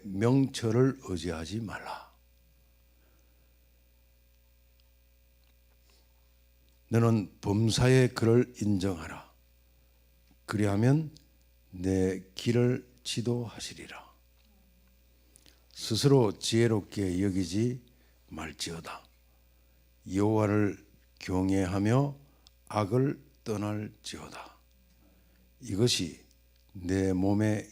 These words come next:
양약이 되어 내 골수를 윤택하게 하리라." 여기에 나오는 "너는 마음을 다하여 여호와를 신뢰하고 내 명철을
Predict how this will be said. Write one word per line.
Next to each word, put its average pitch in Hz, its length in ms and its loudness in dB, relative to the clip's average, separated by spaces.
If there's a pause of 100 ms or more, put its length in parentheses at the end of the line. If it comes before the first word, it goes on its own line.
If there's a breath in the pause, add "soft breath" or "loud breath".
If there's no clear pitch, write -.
(200)
양약이 110 800 0
되어 78 340 -12 (720 soft breath)
내 85 300 -4 (100)
골수를 110 1000 0 (160)
윤택하게 98 920 -4
하리라." - 680 -12 (2250 soft breath)
여기에 117 220 -2
나오는 85 580 -4 (1800 soft breath)
"너는 117 220 2
마음을 107 460 2
다하여 101 340 0
여호와를 95 400 0
신뢰하고 85 460 -4
내 90 360 -2
명철을 113 840 -2